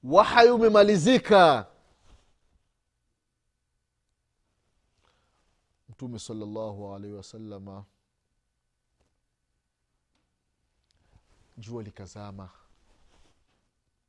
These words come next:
ile la asiri, wahai umeshuka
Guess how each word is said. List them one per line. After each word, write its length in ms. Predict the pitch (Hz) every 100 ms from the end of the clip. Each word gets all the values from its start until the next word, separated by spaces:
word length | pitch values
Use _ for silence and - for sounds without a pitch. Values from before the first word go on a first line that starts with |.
| _ _ _ _ _ _ _
ile 180 | 110 117
la 140 | 110
asiri, 580 | 104 - 135 135 117 113 - _ _ -
wahai 280 | 135 -
umeshuka 600 | 160 135 - 170 - 175